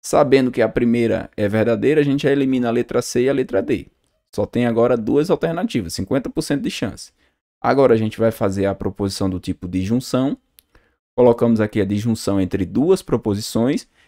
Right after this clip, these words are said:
E qual é a linha que é importante na disjunção? Na disjunção, a linha importante é essa última. Porque a disjunção ela vai ser falsa quando ambas as proposições forem falsas. Então, você coloca um F aqui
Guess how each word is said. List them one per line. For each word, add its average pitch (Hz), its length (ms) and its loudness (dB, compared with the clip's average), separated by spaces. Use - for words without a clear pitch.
E 151 80 -4
qual 180 240 0
é 196 120 2
a 185 80 4
linha 151 320 -2
que - 100 -8
é 151 60 0
importante 131 720 -2
na 123 80 0
disjunção? 120 600 -2
Na 127 140 2
disjunção, 160 760 -2
a 131 80 2
linha 120 200 0
importante 123 560 -4
é - 0 -
essa 196 240 0
última. - 420 0
Porque 139 280 2
a 147 60 6
disjunção 160 540 -2
ela 117 140 2
vai 104 140 0
ser 98 160 -4
falsa 117 640 0
quando 131 460 -2
ambas 202 420 2
as 151 140 -4
proposições 127 580 -2
forem 135 260 -2
falsas. 95 360 -2
Então, 101 160 -4
você - 100 -6
coloca 117 300 0
um 117 60 0
F 107 200 -2
aqui 175 400 -2